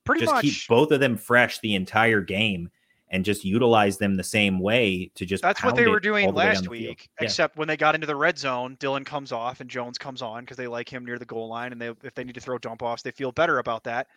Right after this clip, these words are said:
Speaker 1: I can't find any real fault in it 'cause it's been
Speaker 2: Yeah.
Speaker 1: working, so go for it. But I think that's your game plan. Uh, and boy,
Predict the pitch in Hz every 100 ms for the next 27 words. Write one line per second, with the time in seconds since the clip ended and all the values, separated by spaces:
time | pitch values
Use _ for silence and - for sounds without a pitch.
0 | _ _ _ _ _ _ _ _ _ _
1 | _ _ _ - 123 - 139 135 135 135
2 | 127 131 123 - 151 147 120 135 127 120
3 | - 117 143 165 127 120 135 139 - 131
4 | 123 127 165 156 117 113 _ _ - 170
5 | 220 202 226 - 143 175 135 135 117 110
6 | - _ _ _ _ 143 139 139 156 180
7 | 202 139